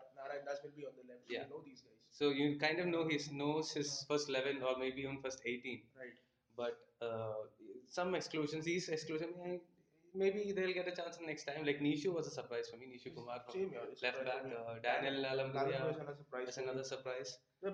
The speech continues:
Speaker 1: pretty happy with likes of Subhashish Bose coming. He's been had a good time
Speaker 2: Yeah,
Speaker 1: with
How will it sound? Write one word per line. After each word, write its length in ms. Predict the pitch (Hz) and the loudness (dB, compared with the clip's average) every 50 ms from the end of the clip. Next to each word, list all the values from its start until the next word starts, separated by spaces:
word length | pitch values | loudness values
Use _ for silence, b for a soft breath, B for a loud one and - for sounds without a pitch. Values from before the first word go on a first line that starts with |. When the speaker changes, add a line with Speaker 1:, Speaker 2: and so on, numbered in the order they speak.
| 196 208 | 0 0
Speaker 1:
pretty 160 | 208 247 240 | 0 2 2
happy 300 | 202 185 190 202 220 214 | 2 2 2 2 2 2
with 160 | 202 190 185 175 170 | 2 0 0 -2 -4
likes 160 | 170 165 - | -4 -4 -8
of 60 | 185 - | -14 -14
Subhashish 380 | 160 151 151 151 151 165 151 143 | -6 -6 -4 -4 -4 -8 -12 -12
Bose 160 | 143 147 147 - 147 | -14 -14 -12 -14 -16
coming. 180 | 143 139 135 135 | -16 -16 -16 -18
He's 100 | 135 131 135 143 | -20 -20 -20 -20
been 80 | 151 151 143 | -20 -16 -16
had 100 | 143 143 139 | -16 -16 -14
a 40 | - 143 | -16 -18
good 100 | - - - | -18 -14 -14
time 160 | 127 135 139 | -12 -10 -2
Speaker 2:
Yeah, 280 | 139 147 151 151 135 120 | 2 4 4 4 4 2
Speaker 1:
with 40 | - | 0